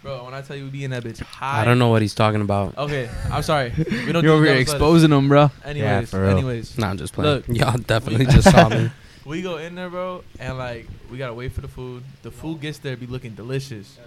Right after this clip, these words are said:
Speaker 1: Can't even touch it. We gotta wait for Chris to record all his clips. He'd be
Speaker 4: Yeah.
Speaker 1: like, "No, no, it's not good yet. It's not good yet. I gotta get a better angle, better angle." You need patience, bro. You need patience.
Speaker 2: It's a, it's a work of art.
Speaker 4: Yeah, it is. It is.
Speaker 2: It's
Speaker 1: But
Speaker 2: a masterpiece.
Speaker 4: Yep,
Speaker 1: No, it's, it's pretty
Speaker 4: exactly.
Speaker 1: lit, though.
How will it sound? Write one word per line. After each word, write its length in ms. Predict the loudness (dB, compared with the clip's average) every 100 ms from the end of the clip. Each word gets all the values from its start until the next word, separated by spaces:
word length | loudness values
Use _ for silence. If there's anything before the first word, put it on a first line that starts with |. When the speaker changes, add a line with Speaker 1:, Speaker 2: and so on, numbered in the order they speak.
| -20
Speaker 1:
Can't 260 | -16 -14 -12
even 120 | -12
touch 280 | -12 -14 -14
it. 80 | -18
We 60 | -16
gotta 140 | -16
wait 140 | -16
for 120 | -18 -20 -18
Chris 240 | -16 -14
to 60 | -16
record 240 | -14 -10
all 160 | -6 -4
his 220 | -4 -4
clips. 580 | -4 -2 -2 -4 -12 -20 _ -20 _ _ _ -14
He'd 120 | -6
be 60 | -2
Speaker 4:
Yeah. 120 | 0
Speaker 1:
like, 40 | 0
"No, 120 | 0
no, 160 | -2
it's 100 | -2
not 140 | -4 -4
good 100 | -4
yet. 80 | -4
It's 100 | -10
not 120 | -8
good 100 | -6
yet. 140 | -6
I 20 |
gotta 140 | -8 -10
get 80 | -8
a 20 |
better 140 | -6
angle, 220 | -6 -8 -10
better 160 | -10
angle." 200 | -10 -12
You 120 | -14
need 160 | -10 -6
patience, 500 | -6 -6 -8 -12 -16
bro. 140 | -18
You 60 | -20
need 120 | -14
patience. 500 | -10 -8 -8 -12 -8 -4
Speaker 2:
It's 160 | 2
a, 140 | 4 4 2
it's 140 | 2
a 40 |
work 180 | 4 2
of 140 | 2 2
art. 300 | 2 -2 -10 -20 -16
Speaker 4:
Yeah, 140 | -10 -4
it 200 | -2 0
is. 280 | -2 -4
It 200 | -6 -4
is. 280 | -2 -2 -4 -4 0
Speaker 2:
It's 140 | 4
Speaker 1:
But 220 | 6 6 6
Speaker 2:
a 20 |
masterpiece. 760 | 2 0 0 -2 -4 -6 -8 -16 _ _ -20 -20 _ _ -12
Speaker 4:
Yep, 160 | -10 -10
Speaker 1:
No, 60 |
it's, 80 | -12
it's 80 | -12
pretty 120 | -12
Speaker 4:
exactly. 260 | -12 -14 -14
Speaker 1:
lit, 140 | -18 -20
though. 160 | -20